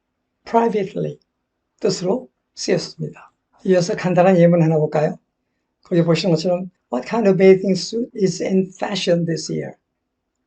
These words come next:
What kind of bathing suit is in fashion this year? 베이딩 수트는 수영복, bathe, B A T H는 bath, 목욕이라는 명사입니다. bath. 그런데 이가 오면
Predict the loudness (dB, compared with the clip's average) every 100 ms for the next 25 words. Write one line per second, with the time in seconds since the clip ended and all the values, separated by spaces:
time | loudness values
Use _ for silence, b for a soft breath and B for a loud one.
0 | _ _ _ -12 -10 -8 0 2 2 -2
1 | -2 -2 -2 -4 -6 -8 -10 -8 -6 -4
2 | -4 -4 -6 -8 -6 -6 -6 -6 -8 -10
3 | -12 -14 _ _ _ _ _ _ _ _
4 | 4 4 4 0 -4 -8 -8 -6 -4 -6
5 | -8 -14 -4 -2 0 -2 -8 _ _ _
6 | _ _ _ -6 2 4 4 0 -10 -12
7 | -16 _ _ -6 -6 -4 2 4 4 -2
8 | -6 -4 -4 -4 -6 -6 -10 _ _ -4
9 | -2 -4 -8 -16 _ _ _ _ 0 2
10 | 4 4 2 -2 -4 -4 -4 -4 -6 -8
11 | -8 -12 -20 _ _ -6 -4 -4 -8 _
12 | _ _ _ _ _ _ -4 0 0 0
13 | -6 -6 -6 -2 0 0 -2 -6